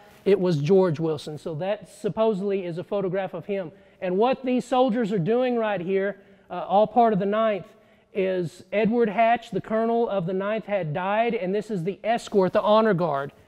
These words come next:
And you notice that they have their Berlin gloves on as well. Dress uniforms, dress helmets, Berlin gloves,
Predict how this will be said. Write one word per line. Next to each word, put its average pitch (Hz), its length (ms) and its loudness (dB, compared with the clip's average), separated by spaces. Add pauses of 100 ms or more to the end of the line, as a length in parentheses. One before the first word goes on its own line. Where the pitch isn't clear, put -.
(160)
And 180 160 -6
you 190 60 0
notice 208 340 0
that 190 140 -8
they 214 160 -2
have 190 260 -4
their 185 240 2
Berlin 180 480 2
gloves 165 340 -2
on 160 240 -6
as 156 200 -6
well. 160 320 -6 (300)
Dress 214 280 2
uniforms, 214 600 -2
dress 208 320 -6
helmets, 196 460 -6 (240)
Berlin 196 420 -4
gloves, 190 480 -6